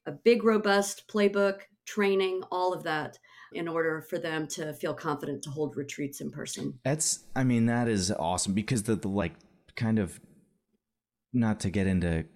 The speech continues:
Speaker 2: covid, and I don't, I certainly don't wanna trigger any political <laughs> debates from this, but, uh, I mean, I, I know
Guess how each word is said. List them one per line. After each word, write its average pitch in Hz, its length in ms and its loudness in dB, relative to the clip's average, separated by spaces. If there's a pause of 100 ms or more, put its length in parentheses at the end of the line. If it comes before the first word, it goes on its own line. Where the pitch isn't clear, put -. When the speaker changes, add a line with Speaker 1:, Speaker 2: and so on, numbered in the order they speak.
Speaker 2:
covid, 87 540 4
and 82 260 0 (640)
I 92 120 -2
don't, 87 260 -2
I 85 60 -2
certainly 85 340 0
don't 82 140 0
wanna 80 240 0 (260)
trigger 90 480 2
any 87 160 2
political 85 540 -2
<laughs> 78 100 -4
debates - 460 6
from 101 180 -2
this, 92 300 2
but, - 240 -2
uh, 101 40 2
I 95 220 4
mean, 101 260 6
I, 104 240 0
I 107 160 0
know 107 300 2